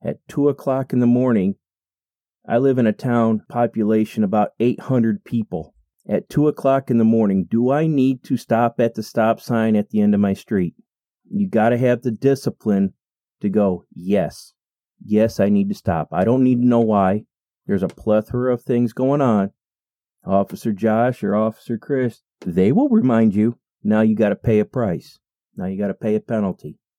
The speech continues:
That poor old guy down the road who decided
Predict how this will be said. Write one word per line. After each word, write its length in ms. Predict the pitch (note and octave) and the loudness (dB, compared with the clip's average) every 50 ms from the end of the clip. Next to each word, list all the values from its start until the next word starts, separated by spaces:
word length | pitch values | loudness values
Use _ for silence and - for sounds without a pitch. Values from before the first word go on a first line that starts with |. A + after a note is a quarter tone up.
| _ _ _ _ _ _ _ - | _ _ _ _ _ _ _ -10
That 260 | - G2 F#2 - - | -8 -8 -8 -8 -6
poor 280 | - A2+ G#2+ G#2+ A2+ | -2 0 2 2 2
old 120 | A2+ A2 G#2 | 2 2 2
guy 220 | A#2 A2 G#2+ G#2+ | 0 0 0 0
down 260 | G#2 A2 A2+ A2+ A2 | 0 0 0 0 0
the 100 | G#2+ G#2 | 0 0
road 320 | G2+ A#2 A#2+ A#2 G#2+ G2 F#2 | 0 0 2 2 2 0 0
who 140 | G2 G#2 F#2+ | -4 -6 -6
decided 560 | G2 F#2+ - - A2+ G#2 G#2 G2+ G2+ F#2+ | -6 -6 -4 -2 -2 0 0 0 -2 -2